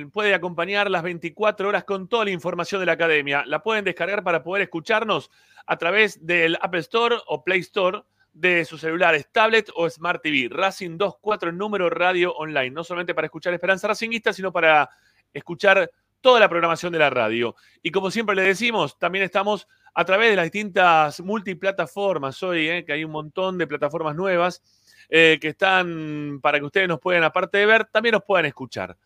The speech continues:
¿sí? No solamente ver, sino también escuchar. Eso está buenísimo, porque ustedes tienen la chance de poder estar a través de YouTube o también a través de Twitch.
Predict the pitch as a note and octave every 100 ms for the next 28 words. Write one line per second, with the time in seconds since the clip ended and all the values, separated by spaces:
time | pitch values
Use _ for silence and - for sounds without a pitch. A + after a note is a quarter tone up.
0 | _ _ F3 F3+ G3 G3+ G3+ G#3 F#3+ G#3+
1 | A3 F#3+ F#3 E3+ F3+ E3 C#3 - A2+ E3+
2 | E3 - E3+ D#3+ E3 - D#3+ E3 _ _
3 | _ D#3 D3 D#3+ E3+ E3+ F3 E3 D3+ E3+
4 | F3 F#3 F3 _ _ - D#3 D#3 E3 D#3
5 | E3+ D#3 E3+ D#3 C#3 C3+ B3 B3+ D3 C#3+
6 | D3 E3 C#3 D3+ C#3 C3+ A#2 -